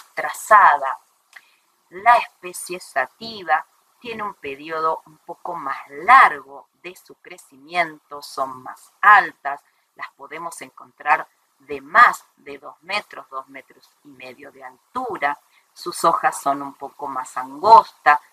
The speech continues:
su verde es menos iste-, intenso, es mucho más resistente a la amplitud térmica y a los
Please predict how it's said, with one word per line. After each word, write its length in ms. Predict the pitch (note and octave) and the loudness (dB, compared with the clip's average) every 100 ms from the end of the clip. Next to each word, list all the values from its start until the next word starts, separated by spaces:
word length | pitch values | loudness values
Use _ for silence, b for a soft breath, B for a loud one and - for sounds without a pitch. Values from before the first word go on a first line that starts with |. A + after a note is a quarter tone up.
| b _ | b _
su 300 | - A3 F#3 | -6 -6 4
verde 560 | F3+ E3+ D#3+ D#3+ - | 6 6 2 -10 -12
es 180 | - C#3+ C#3+ | -14 -20 _
menos 600 | D3 D3 C#3+ C#3 - - | -14 -12 -12 -14 -16 -20
iste-, 520 | - - G#3+ G#3 - | -20 -8 0 0 0
intenso, 960 | C#3+ C#3+ _ A#3 G#3+ D#3+ D3 - D3 - b b b | -10 -20 _ 4 4 2 -2 4 4 4 b b b
es 220 | A3+ G#3 | 0 0
mucho 560 | G#3 B3 D4 - - D#3 | -2 -2 0 0 2 2
más 340 | D3+ D3+ - | 4 2 0
resistente 1300 | D3+ D3 - C3+ - - _ - E3 D#3 C3+ C#3 C3 b b b _ | -6 -6 -8 -16 -16 -20 _ 4 4 2 -8 -10 -10 b b b _
a 300 | F3 E3+ E3 | 8 8 8
la 140 | D3+ | 2
amplitud 640 | C#3+ C#3 _ C#3 _ D3 C#3+ - | -6 -8 _ -20 _ _ _ -2
térmica 720 | A3 G#3+ E3 C#3 C3+ - B2 | 2 2 0 -14 _ -8 -8
y 100 | B2 | -8
a 80 | B2+ | -20
los 160 | B2+ | -20